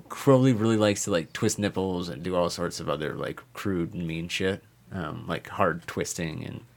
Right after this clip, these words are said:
slappings and things like that. So he likes to do that to Newberg and then force him, not force him, but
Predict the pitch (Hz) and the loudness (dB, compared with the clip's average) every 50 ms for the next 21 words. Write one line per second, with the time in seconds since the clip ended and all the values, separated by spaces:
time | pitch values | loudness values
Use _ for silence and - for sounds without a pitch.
0 | _ _ - - - 80 - - - - - - 69 - - - - - - - | _ _ -12 -4 -4 -2 -2 -2 -6 -8 -8 -10 -12 -12 -14 -14 -14 -16 -12 -10
1 | 87 85 - - - 65 - 90 76 - - 90 76 - 110 120 127 123 113 - | -8 -8 -6 -6 -8 -4 -2 -4 -4 -2 -2 -4 0 4 8 10 10 10 8 6
2 | - - 101 87 117 120 123 110 110 101 85 - - 101 98 92 95 95 90 90 | 2 -2 0 4 6 6 6 6 6 4 4 2 -2 -4 -2 -2 -2 -2 -2 0
3 | 95 92 90 85 82 - 90 90 85 82 - - - 104 92 90 85 - - 87 | 0 0 0 0 -2 -6 -4 -4 -4 -6 -6 -6 -6 -4 -2 -2 -2 -4 -4 -4
4 | 80 80 69 - - 101 101 92 - - - - 104 95 92 85 - - 92 85 | -6 -8 -8 -8 -6 -4 -4 -4 -4 -8 -8 -4 -2 0 0 0 0 -2 -2 -4
5 | 82 80 82 87 82 - - | -4 -2 0 -2 -2 -2 -6